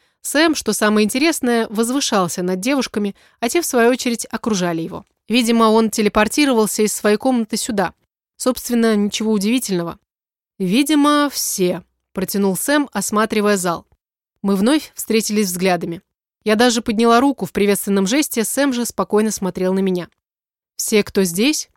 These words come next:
участницы отбора. Для вас выделены покои, куда вас сопроводят.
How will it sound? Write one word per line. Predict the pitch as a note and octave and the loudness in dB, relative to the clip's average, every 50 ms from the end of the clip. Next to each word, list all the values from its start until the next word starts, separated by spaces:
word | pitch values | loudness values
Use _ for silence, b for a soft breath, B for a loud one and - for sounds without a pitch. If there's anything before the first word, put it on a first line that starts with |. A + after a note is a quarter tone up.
| _ _ _ _ - | _ _ _ _ -14
участницы | F#3 - - G#3 A3+ A#3 - B3+ A#3 - B3+ | -8 -4 0 0 0 2 0 -2 -2 0 2
отбора. | A#3 A3+ F#3+ E3 F3 E3+ E3 - - _ _ _ _ _ _ _ _ _ _ - | 0 0 0 -2 -4 -4 -4 -6 -10 _ _ _ _ _ _ _ _ _ _ -4
Для | G3+ F#3+ G3+ G#3+ | 0 2 2 4
вас | A3+ B3 A#3+ - | 4 2 2 2
выделены | G#3+ A3+ A3 G#3+ G#3+ G#3+ G#3 G3+ | 0 0 2 2 2 2 2 2
покои, | - G#3 G#3 - D4+ D#4 D4+ C4+ | 0 0 0 2 2 2 2 2
куда | - - A3+ A3+ B3+ C4+ B3+ | 0 -2 -2 2 2 2 2
вас | A#3+ A#3+ - | 2 0 -2
сопроводят. | - - A#3 - A#3 A#3 A#3 A3+ F3+ D3 C#3+ C#3 - - - | -4 -6 -4 -2 -2 0 0 0 0 0 -2 -4 -6 -8 -16